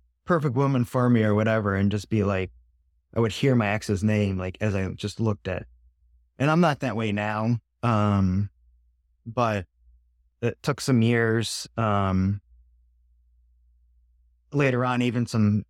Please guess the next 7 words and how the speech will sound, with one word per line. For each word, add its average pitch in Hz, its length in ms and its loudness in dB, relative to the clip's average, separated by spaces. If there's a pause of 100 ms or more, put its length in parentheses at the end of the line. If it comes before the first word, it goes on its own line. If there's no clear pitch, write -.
(400)
therapy 113 560 2
of 95 260 0 (800)
talking 110 340 0
to 104 60 -2
people, 110 400 0
of 101 160 -4
saying, 107 520 0